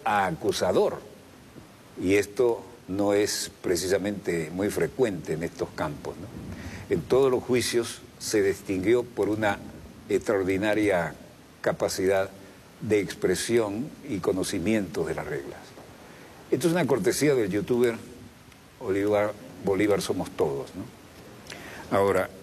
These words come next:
¿puede referirnos, eh, en un resumen del proceso que se ha realizado contra Juvenal Ovidio Ricardo Palmera Pineda,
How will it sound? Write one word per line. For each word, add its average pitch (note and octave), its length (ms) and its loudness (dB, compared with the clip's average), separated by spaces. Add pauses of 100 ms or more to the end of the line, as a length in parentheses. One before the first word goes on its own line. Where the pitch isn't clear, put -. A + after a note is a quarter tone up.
(120)
¿puede G3 220 6
referirnos, C#3 800 0 (1040)
eh, F2 460 0
en G#2+ 120 4
un A2+ 500 2 (420)
resumen G2+ 800 2 (420)
del A#2 220 2
proceso C3 440 2
que G2+ 120 4
se A#2 140 2
ha A2 40 4
realizado G#2 640 2
contra E2 320 -2
Juvenal F2 460 2
Ovidio F#2+ 360 2
Ricardo F2+ 580 0
Palmera E2 560 2
Pineda, F2+ 580 0